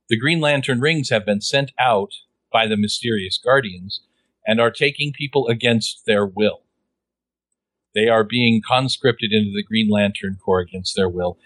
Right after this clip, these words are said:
including in a previous issue, Clark himself, who was conscripted to be the protector of the home, uh, sector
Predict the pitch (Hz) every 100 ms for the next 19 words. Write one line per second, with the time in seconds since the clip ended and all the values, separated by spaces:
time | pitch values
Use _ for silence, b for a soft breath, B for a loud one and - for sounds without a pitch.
0 | b 127 123 - 208 151 113 104 120 107
1 | 98 92 98 - 90 87 90 - 104 92
2 | - 87 - 170 120 92 - 104 92 -
3 | 110 104 - 107 - 98 95 B B -
4 | 135 110 113 113 107 104 110 98 92 110
5 | 104 - 104 - 104 98 104 95 95 -
6 | _ - 151 147 139 131 123 _ _ _
7 | _ _ _ - 101 95 - 190 190 -
8 | 92 92